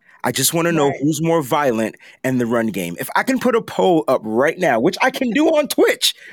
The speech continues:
Speaker 2: Yes, you
Speaker 1: So,
Speaker 2: can.
Speaker 1: if, if you, yeah, I can do that on Twitch. I can look over here and put up a poll.
Speaker 2: Mm-hmm.
Speaker 1: Shout out to our Twitch. S-, Rogers, oh,
Speaker 2: Thank you.
Speaker 1: snap.
Speaker 2: I know. I love it. Thank you, guys.
Speaker 1: I
Speaker 2: We,
Speaker 1: love
Speaker 2: we
Speaker 1: y'all.
Speaker 2: appreciate it so much.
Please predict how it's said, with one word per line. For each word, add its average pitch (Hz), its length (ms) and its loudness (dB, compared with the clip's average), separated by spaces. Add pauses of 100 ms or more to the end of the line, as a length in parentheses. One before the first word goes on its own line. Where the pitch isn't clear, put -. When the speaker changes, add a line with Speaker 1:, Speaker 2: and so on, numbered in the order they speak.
Speaker 2:
Yes, - 260 -10
you - 80 -2
Speaker 1:
So, 143 140 4
Speaker 2:
can. 480 280 -4
Speaker 1:
if, 170 160 -8 (100)
if 185 160 -4
you, 254 120 2 (140)
yeah, - 200 -2
I 190 140 0
can 214 120 -2
do 277 120 2
that 277 160 2
on 277 160 0
Twitch. - 380 -2
I 139 60 0
can 165 180 -4
look 196 160 0
over 226 240 4
here 220 340 4
and 156 160 0
put 208 140 2
up 208 80 -2
a 233 60 0
poll. 214 220 4
Speaker 2:
Mm-hmm. 226 60 2
Speaker 1:
Shout - 160 0
out 359 240 2
to 285 100 2
our 185 120 2
Twitch. - 500 0 (480)
S-, - 220 0
Rogers, 262 720 2
oh, 247 180 4
Speaker 2:
Thank 240 140 4
you. - 60 2
Speaker 1:
snap. - 340 2 (100)
Speaker 2:
I 233 100 -2
know. 226 360 0
I 208 80 0
love 240 380 2
it. 214 240 -4
Thank 302 280 -6
you, 277 160 -4
guys. 202 480 -4 (160)
Speaker 1:
I 117 60 0
Speaker 2:
We, 120 80 0
Speaker 1:
love 123 200 2
Speaker 2:
we 107 80 -4
Speaker 1:
y'all. 98 80 -2
Speaker 2:
appreciate - 340 -4
it - 200 -8
so 330 140 -10
much. 320 400 -8